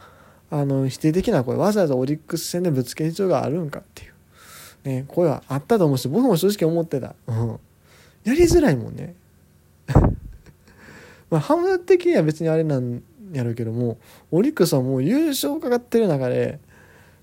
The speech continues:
その一、一打席もね、無駄にできないっていう中で、そんな引退試合をね、相手なんかしてられへんよと、うん、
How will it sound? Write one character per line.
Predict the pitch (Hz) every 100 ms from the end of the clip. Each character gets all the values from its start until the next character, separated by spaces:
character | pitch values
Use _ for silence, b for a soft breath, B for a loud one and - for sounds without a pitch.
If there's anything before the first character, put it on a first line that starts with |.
| _
そ | 143
の | 135
一、 | 156 - 233 302 _
一 | 170 - - 214
打 | 247
席 | 302 285 349
も | 208
ね、 | 131
無 | 123 156
駄 | 156
に | 147
で | 147
き | 170
な | 175
い | 123
っ |
て | 120 -
い | 135
う |
中 | 117 120 208 185
で、 | 151 135 110
そ | 127 151
ん |
な | 151
引 | 220
退 | 240 208
試 | 196
合 | 165
を | 117
ね、 | 117 135 b b b
相 | - 190
手 | 127
な | 117
ん | 113
か | 123 135 _ b b b -
し | -
て | 254
ら | 240
れ | 170
へ |
ん | 120 117
よ |
と、 | - - 175 _ -
う |
ん、 | 131 123